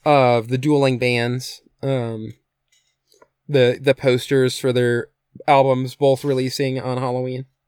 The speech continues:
Um, and, uh, I guess I don't have a lot to say here other than, of course, there's a, something going on here with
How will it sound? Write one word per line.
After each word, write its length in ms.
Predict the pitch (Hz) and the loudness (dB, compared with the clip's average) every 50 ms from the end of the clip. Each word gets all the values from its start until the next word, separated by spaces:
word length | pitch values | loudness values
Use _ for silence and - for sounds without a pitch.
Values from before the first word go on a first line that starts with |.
| _ _ _ _ _ _ _ _ _ _ _ _ _ _ _ _ - | _ _ _ _ _ _ _ _ _ _ _ _ _ _ _ _ -2
Um, 680 | 147 139 135 127 123 123 120 117 113 110 107 113 - _ _ _ _ _ _ _ _ _ _ _ _ _ _ _ _ _ _ _ _ _ _ _ _ _ _ _ _ _ _ _ _ _ _ _ _ _ _ _ _ - _ _ _ _ _ _ _ _ _ _ _ _ _ _ _ _ _ - | 0 0 0 0 -2 -4 -6 -6 -8 -10 -10 -12 -14 _ _ _ _ _ _ _ _ _ _ _ _ _ _ _ _ _ _ _ _ _ _ _ _ _ _ _ _ _ _ _ _ _ _ _ _ _ _ _ _ -20 _ _ _ _ _ _ _ _ _ _ _ _ _ _ _ _ _ 0
and, 640 | 165 160 156 147 143 139 135 135 127 127 123 120 - - - - _ - | 2 4 4 4 4 4 4 2 2 0 -2 -4 -6 -10 -14 -12 _ -2
uh, 540 | 151 151 143 135 127 120 117 110 107 101 107 - _ _ _ _ _ _ _ _ _ _ _ _ _ _ _ _ _ _ _ _ _ _ _ _ _ _ _ _ _ _ _ _ _ _ _ _ - 143 120 _ - | 0 2 2 2 2 0 0 -2 -4 -6 -8 -10 _ _ _ _ _ _ _ _ _ _ _ _ _ _ _ _ _ _ _ _ _ _ _ _ _ _ _ _ _ _ _ _ _ _ _ _ -14 -14 -8 _ 4
I 100 | 175 208 | 6 6
guess 260 | 214 196 185 - 202 185 - | 6 6 4 2 0 2 2
I 80 | 196 | 4
don't 140 | 208 220 214 | 4 4 4
have 100 | 208 175 | 4 6
a 120 | 170 147 | 6 4
lot 260 | 143 143 131 135 139 - | 4 4 2 2 2 0
to 80 | 147 131 | 0 2
say 220 | - 165 156 151 | 4 4 4 4
here 180 | 151 156 147 143 | 4 4 4 4
other 220 | 135 135 139 135 | 4 2 2 2
than, 160 | 127 135 127 | 2 2 2
of 140 | 127 117 - | 0 -2 -2
course, 340 | - 135 123 123 123 - - | 0 2 2 2 2 -2 -4
there's 240 | 127 123 117 - 123 | -4 -4 -2 0 0
a, 240 | 117 113 113 110 - - | 0 2 0 0 -4 -8
something 380 | 131 - 196 185 180 147 175 165 | -4 0 0 2 2 2 0 2
going 240 | 156 151 143 139 135 | 2 2 2 4 2
on 200 | 131 131 127 127 | 2 2 2 0
here 280 | 131 139 135 127 127 | 0 -2 0 0 0
with 340 | 123 127 120 113 - - - | 0 0 -2 -2 -4 -8 -20